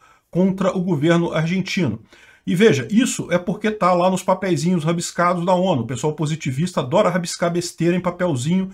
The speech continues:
e dizer que, "ah, não, mas o Tratado Internacional dos Direitos Humanos e pipipi popopó."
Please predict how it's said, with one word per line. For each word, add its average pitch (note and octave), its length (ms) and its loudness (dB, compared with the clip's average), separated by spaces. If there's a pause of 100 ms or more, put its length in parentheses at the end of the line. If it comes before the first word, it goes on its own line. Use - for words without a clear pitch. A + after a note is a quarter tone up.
(200)
e C#3 60 -6
dizer C3 220 -2
que, E3 100 -10
"ah, G#3+ 120 2
não, A3 280 4
mas C#3+ 200 0
o D#3+ 60 -8
Tratado E3 580 -2
Internacional F#3 840 0
dos E3+ 140 -4
Direitos E3+ 500 -2
Humanos F3 420 0
e D#3+ 60 -4
pipipi F#3+ 460 -8
popopó." E3+ 640 -6